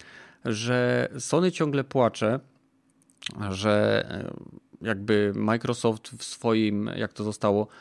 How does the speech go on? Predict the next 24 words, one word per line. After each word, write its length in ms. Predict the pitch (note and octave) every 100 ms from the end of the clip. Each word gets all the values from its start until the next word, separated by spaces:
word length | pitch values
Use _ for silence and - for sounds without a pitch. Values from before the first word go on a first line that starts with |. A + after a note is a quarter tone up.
| - -
e, 260 | A2 F#2+ F#2+
opisane, 560 | G2 - G#2 G#2+ G2 -
po 160 | C#3
transakcji 580 | F3+ F3+ E3 D3 - D3
Microsoft, 680 | C3 C3+ C#3 C3+ D3 D#3 -
czy 100 | A#2
raczej 280 | A2 - A#2
Xbox, 460 | C#3 A#2 G#2+ C#3 -
stałby 380 | - C#3 C#3 C#3
się 140 | C#3
jedynym 760 | B2+ A#2 A#2 A#2+ D3 C#3+ D#3 E3
punktem 460 | C#3 C#3 - B2
sprzedaży, 680 | A2+ - A#2+ A2 G2+ A2 E3 - - - - -
e, 220 | A#2+ A2+
wszystkich 420 | - D3 - E3
najlepiej 420 | D3 A2+ A#2+ C3
sprzedających 540 | C#3+ - A2 A2+ A2+ B2+
się 120 | A#2
strzelanek, 640 | - - A#2+ A2 G#2+ A2+ -
a, 160 | A#2 A2+
na 160 | A2
konsolach. 540 | - B2+ - G2+ F2+ -
Mowa 200 | A#2 G#2
o 140 | G2+